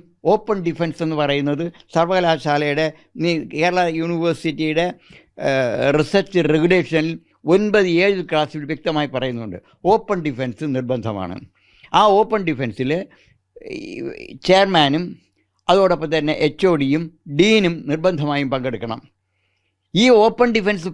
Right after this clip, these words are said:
പാസ്സാകുന്ന ഒരാളിന് മാത്രമേ പി എച്ച് ഡി അവാർഡ് ചെയ്യാനുമായിട്ട് ശുപാർശ ചെയ്യാൻ പാടുള്ളൂ. ഇവിടെ സംഭവിച്ചത് എന്താ? ഈ വിപിൻ വിജയൻ എന്ന് പറയുന്ന ആൾ ചട്ടമ്പി സ്വാമികളെക്കുറിച്ചുള്ള പഠനമാണ്. അത് സദ്ഗുരു സർവസ്വം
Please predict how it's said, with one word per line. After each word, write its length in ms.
പാസ്സാകുന്ന 680
ഒരാളിന് 460
മാത്രമേ 400
പി 100
എച്ച് 160
ഡി 180
അവാർഡ് 260
ചെയ്യാനുമായിട്ട് 460
ശുപാർശ 300
ചെയ്യാൻ 240
പാടുള്ളൂ. 340
ഇവിടെ 240
സംഭവിച്ചത് 440
എന്താ? 140
ഈ 180
വിപിൻ 340
വിജയൻ 360
എന്ന് 120
പറയുന്ന 360
ആൾ 180
ചട്ടമ്പി 340
സ്വാമികളെക്കുറിച്ചുള്ള 1000
പഠനമാണ്. 480
അത് 200
സദ്ഗുരു 480
സർവസ്വം 640